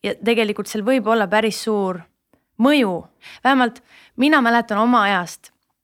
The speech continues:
siis oli ka see hästi tavaline küsimus, et kes on su lemmik, kes on su lemmik. Noh, tore on, kui sa oled muidugi kellegi lemmik, aga vaata see hetk, kui sa ei ole, siis sa hakkad hästi palju kahtlema endas, et oot, aga miks mina siis ei ole?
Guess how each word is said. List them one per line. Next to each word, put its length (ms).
siis 180
oli 180
ka 140
see 120
hästi 280
tavaline 420
küsimus, 320
et 80
kes 200
on 80
su 100
lemmik, 200
kes 180
on 80
su 100
lemmik. 440
Noh, 180
tore 300
on, 140
kui 100
sa 100
oled 100
muidugi 240
kellegi 320
lemmik, 400
aga 180
vaata 240
see 180
hetk, 200
kui 80
sa 120
ei 80
ole, 260
siis 220
sa 100
hakkad 200
hästi 240
palju 220
kahtlema 480
endas, 240
et 100
oot, 200
aga 200
miks 260
mina 280
siis 160
ei 160
ole? 220